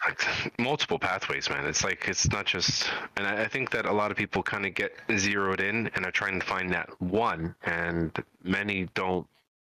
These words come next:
realize, I, b-, I believe that you yourself do,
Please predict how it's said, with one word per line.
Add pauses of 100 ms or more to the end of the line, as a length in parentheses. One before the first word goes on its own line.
(160)
realize, (640)
I,
b-,
I
believe
that
you
yourself
do,